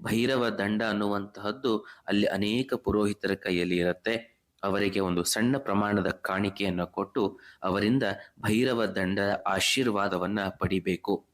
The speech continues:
ಕೊನೆಗೆ ಅವರು ನೀಡುವಂತ ಒಂದು ಭೈರವ ರಕ್ಷೆಯನ್ನ ನೀವು ಕೈಗೆ ಕಟ್ಟಿಕೊಂಡು ಮತ್ತೊಮ್ಮೆ ಕಾಲಭೈರವನಿಗೆ ಅನಂತ ಕೋಟಿಯ ಶಿರಸಾಷ್ಟಾಂಗ ಪ್ರಣಾಮಗಳನ್ನ ಸಲ್ಲಿಸಬೇಕು. ಸತ್ಯ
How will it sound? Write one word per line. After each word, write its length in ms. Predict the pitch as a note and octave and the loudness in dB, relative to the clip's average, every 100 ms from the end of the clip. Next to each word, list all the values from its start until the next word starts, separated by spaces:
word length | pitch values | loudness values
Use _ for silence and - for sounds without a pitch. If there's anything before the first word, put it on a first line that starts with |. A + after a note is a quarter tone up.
| _ _ _ _ _ - | _ _ _ _ _ -6
ಕೊನೆಗೆ 540 | G#2 A#2 A2+ G#2+ - | 0 0 2 0 -2
ಅವರು 320 | G#2 A2 A#2 G#2+ | 0 2 4 2
ನೀಡುವಂತ 600 | G2+ A2+ A#2 G#2+ G2 A2+ | 2 2 2 0 -2 -2
ಒಂದು 320 | A#2 G2+ G2 | -2 0 -2
ಭೈರವ 420 | F#2+ G#2 A#2+ A2+ | -2 0 0 0
ರಕ್ಷೆಯನ್ನ 640 | G2+ G2+ - - G#2+ G2 B2+ G2 - - - | 0 -2 -2 0 0 0 0 -2 -6 -20 -6
ನೀವು 220 | G2+ G2+ | 0 0
ಕೈಗೆ 380 | - G2 G#2 G2+ | 0 0 0 0
ಕಟ್ಟಿಕೊಂಡು 800 | - F2+ - - G2 C3 G2 G2 - _ | -4 -8 -10 -4 -2 2 0 -2 -14 _
ಮತ್ತೊಮ್ಮೆ 580 | G3 G3 - A2+ C3+ A2 | -6 -6 -2 2 2 0
ಕಾಲಭೈರವನಿಗೆ 1300 | - - F#2 F#2 F2 G2 F#2 F2+ G2+ A#2+ G2+ - - - | -4 -4 0 0 0 -2 -2 0 0 0 -2 -4 -14 -4
ಅನಂತ 360 | G2+ G#2+ C3+ | 0 2 2
ಕೋಟಿಯ 520 | B2 - G2 G2+ G2+ F#2 - | -2 0 0 2 0 0 -2
ಶಿರಸಾಷ್ಟಾಂಗ 800 | F#2 F2+ - G2 - - A2+ B2+ | -2 -2 0 -2 -4 -2 0 2
ಪ್ರಣಾಮಗಳನ್ನ 760 | G2 F#2 F2 F2 F2+ F2+ F2 F2 | 0 -2 0 0 2 2 0 -2
ಸಲ್ಲಿಸಬೇಕು. 880 | - F2+ F2 - F2+ F2 G2+ - _ _ _ _ _ _ _ _ _ _ _ _ - | -4 -6 -4 -4 -4 -4 -2 -4 _ _ _ _ _ _ _ _ _ _ _ _ -8
ಸತ್ಯ 540 | - G2+ - A2+ G2 | -2 -2 -2 0 0